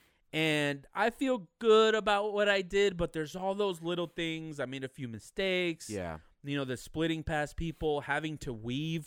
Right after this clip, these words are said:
Speaker 1: through people,
Speaker 2: Yeah.
Speaker 1: which technically I'm not supposed to do in H P D two.
Speaker 2: Yeah.
Speaker 1: So I, there's a little bit of doubt 'cause
Speaker 2: Uh-huh.
Speaker 1: it's, it wasn't as clean as I'm used to.
Speaker 2: Uh-huh.
Speaker 1: So, uh, we're coming off the track,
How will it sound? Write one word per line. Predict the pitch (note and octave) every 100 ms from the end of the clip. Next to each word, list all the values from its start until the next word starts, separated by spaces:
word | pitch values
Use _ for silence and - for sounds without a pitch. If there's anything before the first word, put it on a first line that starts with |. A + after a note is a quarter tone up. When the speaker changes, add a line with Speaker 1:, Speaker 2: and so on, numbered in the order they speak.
| -
Speaker 1:
through | D#3+ D#3
people, | - E3+ - F3+ F#3 A#2+
Speaker 2:
Yeah. | G2+ F2 F2
Speaker 1:
which | D3 D3 -
technically | E3 F3 E3+ E3 E3
I'm | C#3 C3+
not | C#3 D3
supposed | C3+ - C3+ -
to | A2+
do | C#3 F3
in | C#3+ G#2+
H | G#2 -
P | G#2+
D | G2
two. | - G2+ G2 G2
Speaker 2:
Yeah. | G#2 F2+ E2 - _
Speaker 1:
So | -
I, | D3+ D#3 D3+
there's | D#3+ D3
a |
little | C#3 D3+ F#3+ G#3
bit | F3+ E3
of | A#2+
doubt | B2+ D#3+ D#3+ A2 - -
'cause | A2
Speaker 2:
Uh-huh. | C3+ G2+ G2
Speaker 1:
it's, | B2+ -
it | D3
wasn't | D3 F3 F3
as | D3+ -
clean | - F3 F3+ E3+ C#3
as | A#2+
I'm | A#2 A#2+
used | D#3 F#3 -
to. | - G2+ A2
Speaker 2:
Uh-huh. | G2+ G2 E2+ F#2 _ _ _ _ _ _
Speaker 1:
So, | - - E3+ E3+ E3 D#3+ D3+ D3+
uh, | - D3 C#3 C3+
we're | C#3
coming | F#3+ G3 G3
off | F#3 E3+
the | E3
track, | - C3 A#2+ A#2 A2+